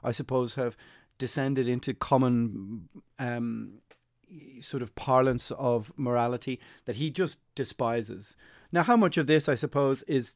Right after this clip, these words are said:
the, the writings of just, as I said, an angry man, and because it's so, uh, violent and aggressive sometimes in it, in, in its narrative. Um, but he, yeah, yes, in a sense that he wants people to embrace, I think,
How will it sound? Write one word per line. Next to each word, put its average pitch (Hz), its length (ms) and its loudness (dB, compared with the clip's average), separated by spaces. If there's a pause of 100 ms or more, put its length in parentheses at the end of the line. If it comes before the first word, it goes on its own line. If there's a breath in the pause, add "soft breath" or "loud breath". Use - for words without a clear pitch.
the, 117 640 -2
the 131 140 0
writings 123 500 4
of 110 80 -10
just, 117 400 -8
as 120 160 -6
I - 20 -6
said, 113 220 -6
an 117 80 -6
angry 127 360 0
man, 117 400 2 (400 loud breath)
and 123 140 -6
because 120 180 -4
it's - 180 -4
so, 151 640 6 (480)
uh, 110 240 -4 (600)
violent 120 540 0
and 120 80 -4
aggressive 117 420 0
sometimes 113 480 -6
in 113 80 -6
it, 113 160 -8
in, 123 140 -4
in 127 160 -4
its 123 180 -4
narrative. 120 540 -2 (420 soft breath)
Um, 110 300 -8 (340 soft breath)
but 156 140 4
he, 170 60 2
yeah, 185 320 2
yes, 156 540 0 (420)
in 185 140 4
a 180 60 2
sense 208 340 4
that 170 140 2
he 165 120 0
wants 160 240 4
people 143 260 -4
to 143 180 -4
embrace, 135 640 0
I 135 160 0
think, 117 320 -8